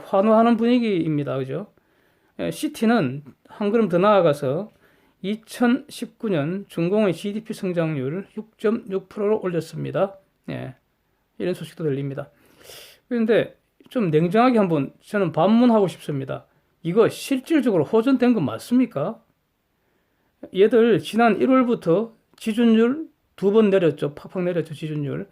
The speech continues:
얘들 지준율, 그러니까 제일 높을 때가 수년 전에, 뭐, 한 십 년, 십 년, 십여 년 전에 뭐 이십오 몇 프로였습니다. 지-, 지준율이. 지금, 지금 아마 제 체크도 안 했는데요, <laughs> 이거.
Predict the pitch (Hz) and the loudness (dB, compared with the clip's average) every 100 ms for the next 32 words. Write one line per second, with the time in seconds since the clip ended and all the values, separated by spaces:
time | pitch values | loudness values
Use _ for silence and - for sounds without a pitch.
0 | - - _ 175 214 202 226 247 226 240 | -20 -20 _ -2 -2 0 2 4 4 4
1 | 165 - - - - _ _ - 196 180 | 2 -2 -16 -20 -20 _ _ 0 4 4
2 | 147 - 185 214 175 240 240 208 208 - | 2 0 2 2 0 0 2 4 4 2
3 | 220 233 233 208 185 185 214 147 156 170 | -2 0 2 2 2 0 -2 -2 -4 -4
4 | 170 233 247 247 - 240 240 254 247 233 | -6 -2 0 -2 -4 -4 -4 -6 -4 -2
5 | 208 165 202 202 147 185 - 220 202 285 | 0 -2 -4 -4 -6 -6 -4 0 0 0
6 | 320 - _ 214 185 214 175 165 151 175 | -4 -10 _ -6 -4 0 -2 -2 -6 -6
7 | 160 143 - - 165 143 139 165 196 196 | -8 -18 -20 -8 -6 -6 -8 -6 -4 -4
8 | - _ _ - 214 220 165 214 160 - | -6 _ _ -2 2 4 4 4 2 -4
9 | - 294 233 175 127 247 233 143 160 - | -8 -8 -2 -2 0 0 0 -2 -4 -2
10 | 175 | -4